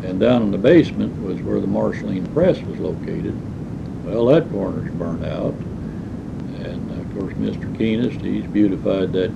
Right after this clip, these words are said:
corner with a, I guess you'd call it a little park, and, and his office building. And then, uh, over where Doc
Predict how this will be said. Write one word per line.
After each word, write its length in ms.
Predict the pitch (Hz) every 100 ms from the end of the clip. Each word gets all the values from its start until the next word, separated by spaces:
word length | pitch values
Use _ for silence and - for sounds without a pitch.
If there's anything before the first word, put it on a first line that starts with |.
| -
corner 300 | 92 101 120
with 240 | 113 -
a, 120 | - - - - - - - - 90
I 60 |
guess 200 | 92 95
you'd 220 | - - -
call 220 | 95 92
it 60 |
a 20 | 90
little 260 | 92 90 -
park, 320 | 92 87 110
and, 580 | - 87 82 80 - -
and 140 | 87
his 240 | 92 95 92
office 380 | 95 90 - -
building. 540 | 87 85 87 101 113 - - - - - - - - - - - - 92
And 240 | 95 101
then, 340 | 117 120 110 107
uh, 380 | 104 98 98 95 - - - - - - - - - - - -
over 260 | 120 123 113
where 220 | 113 120
Doc 260 | 110 120